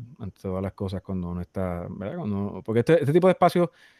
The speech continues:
la gente tal vez no los ve así, pero este tipo de espacios son un privilegio, ¿no? Eh, uno, uno tiene que ser muy responsable cuando uno tiene un micrófono,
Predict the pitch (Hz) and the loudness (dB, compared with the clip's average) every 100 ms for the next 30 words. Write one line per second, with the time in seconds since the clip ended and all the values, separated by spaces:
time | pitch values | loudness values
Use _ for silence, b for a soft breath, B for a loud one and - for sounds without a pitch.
0 | _ _ _ 117 110 113 131 139 135 139 | _ _ _ -2 0 2 2 2 4 2
1 | 135 135 131 123 107 120 123 123 123 127 | 4 2 0 -4 -4 -4 -2 -2 -2 -4
2 | 120 117 123 120 110 95 87 95 101 104 | -2 -2 0 0 0 -4 -6 -6 -6 -8
3 | 104 90 87 90 92 95 95 95 - 101 | -10 -8 -8 -6 -4 -4 -4 -6 -6 -6
4 | 107 110 104 104 - 107 107 98 113 117 | -6 -2 0 -2 -4 -4 -4 -4 -4 -4
5 | 98 95 98 95 92 98 - 92 | -4 -2 -2 -2 -2 -6 -8 -14